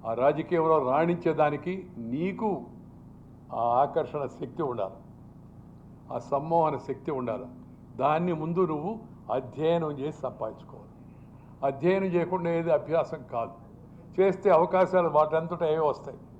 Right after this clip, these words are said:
నమ్మిన సిద్ధాంతం కోసం పట్టు-, కట్టుబడి ఉంటే మనం పైకి పోలేము. గాలి ఏ పార్టీ బాగుంటే ఆ పార్టీలో దూరదాం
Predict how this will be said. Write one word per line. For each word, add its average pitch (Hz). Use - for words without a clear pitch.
నమ్మిన 185
సిద్ధాంతం 175
కోసం 170
పట్టు-, -
కట్టుబడి 175
ఉంటే 165
మనం 147
పైకి 165
పోలేము. 165
గాలి 160
ఏ 170
పార్టీ 170
బాగుంటే 160
ఆ 156
పార్టీలో 151
దూరదాం 151